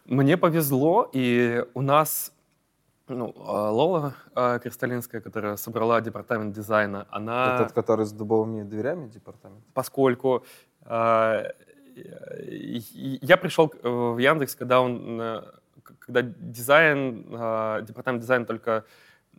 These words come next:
Speaker 1: н-, начинался, и Лола активно всех прокачивала, и у нас, э, очень много денег вкладывала в обучение, и там были и крутые бюджеты на обучение, и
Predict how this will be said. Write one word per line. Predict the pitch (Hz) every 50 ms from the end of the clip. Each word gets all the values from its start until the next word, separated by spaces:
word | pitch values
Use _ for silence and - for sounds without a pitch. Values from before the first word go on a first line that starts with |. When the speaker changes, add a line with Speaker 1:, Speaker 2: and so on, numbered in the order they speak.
| _ 156 143
Speaker 1:
н-, | 170 117 117 - -
начинался, | - - 127 117 - - 120 120 110 120 156 208 - - - 165 160 147 - -
и | - 117 113
Лола | 120 123 143 160 151 131
активно | 113 - - - 147 139
всех | 120 - 127 -
прокачивала, | - 131 110 - 135 156 170 - - 135 127 117 110 104 -
и | - 113 110 110 110 107 107 104 _ -
у | - 120
нас, | 120 123 120 113 - - - - - - - - -
э, | 117 113 113 110 - _ _ _ -
очень | 139 147 143 143 - 127 120
много | 123 123 117 123
денег | 120 135 165 185 170 -
вкладывала | - - 127 131 135 131 123 120 117 113 110 107 107
в | 110
обучение, | 113 113 120 120 - - 127 120 117 113 110 107 107 104 104 - _ _
и | - 107 104 104 101
там | - 120 110 110
были | 110 113 110 104 107
и | 104 101 101 98 101 107 104 104 104 101 95 - _
крутые | _ - 120 107 - 120 110
бюджеты | 98 - 101 101 117 107 95 -
на | 98 101
обучение, | 98 95 104 - - 180 208 185 131 110 107 110
и | 107